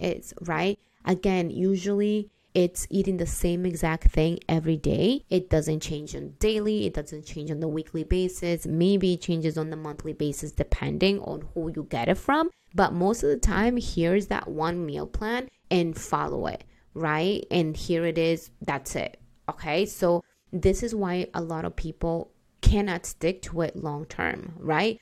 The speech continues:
Most people tend to not be able to still stick to it long term because number one, it's way too strict and too rigid,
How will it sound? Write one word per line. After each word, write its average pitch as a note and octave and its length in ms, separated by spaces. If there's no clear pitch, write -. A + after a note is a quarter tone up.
Most G#3 360
people G3 280
tend E3+ 340
to F3 100
not E3 260
be - 220
able D#3+ 220
to D#3+ 200
still D#3+ 460
stick - 440
to F#3+ 180
it - 140
long E3 200
term G3 320
because E3 400
number F#3 240
one, E3+ 340
it's - 300
way D#3+ 260
too A#3+ 220
strict D#3 460
and D3+ 120
too - 180
rigid, D#3 440